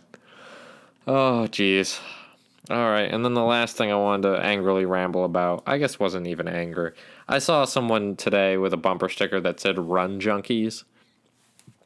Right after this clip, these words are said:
And the only thing I could think of is, well, okay, so what I'm sure it is, is people who love running. What I thought it was, was kind of like heroin addicts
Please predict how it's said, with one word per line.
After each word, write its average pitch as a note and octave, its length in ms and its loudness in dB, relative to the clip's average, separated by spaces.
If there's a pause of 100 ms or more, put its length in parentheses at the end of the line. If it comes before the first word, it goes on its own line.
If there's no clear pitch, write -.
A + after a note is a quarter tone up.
(340)
And B2 80 0
the B2 100 2
only C#3+ 280 2
thing D3+ 220 0
I B2+ 80 2
could A2 240 0
think G2+ 200 -2
of E2+ 280 -2 (340)
is, A#2+ 300 0
well, G#2+ 260 2
okay, G2 160 -2
so A#2+ 140 -2
what C3+ 180 4
I'm A#2+ 140 0
sure C3+ 400 2
it G2+ 80 -2
is, E2 460 -4 (520)
is F#2 420 0 (200)
people A#2 300 2
who G#2+ 120 2
love F#2+ 300 2
running. F2+ 400 -2 (880)
What A2 220 2
I G#2+ 120 2
thought C#3+ 320 2
it - 120 -2
was, F2 520 2 (380)
was G#2 240 0
kind G#2 240 0
of F#2+ 140 -2
like F#2+ 440 0 (480)
heroin B2 480 2
addicts D3 540 0